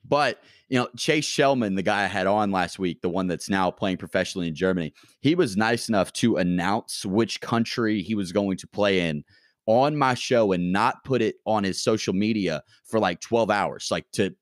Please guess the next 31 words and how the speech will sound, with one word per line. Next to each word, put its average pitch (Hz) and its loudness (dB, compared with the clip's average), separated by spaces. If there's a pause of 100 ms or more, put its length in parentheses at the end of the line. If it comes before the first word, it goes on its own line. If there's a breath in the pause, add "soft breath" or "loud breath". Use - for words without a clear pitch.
(140)
to 104 0
say, 104 0
like, 85 0
"Hey, 101 -2
listen 113 0
to 127 4
Red 120 2
Talk 87 2 (240 loud breath)
if 92 -2
you 110 2
wanna 107 0
hear 98 -2
where 95 0
I'm 85 -2
going 90 -2
next." - -8 (200 soft breath)
So 120 0
it 113 0
was 104 -4
one 131 0
of 156 0
the 139 2
most 120 0
played 123 2
episodes 98 -2
that 87 -2
the 95 -6
show 104 2
has - -2 (420)
ever 120 2
had. 90 0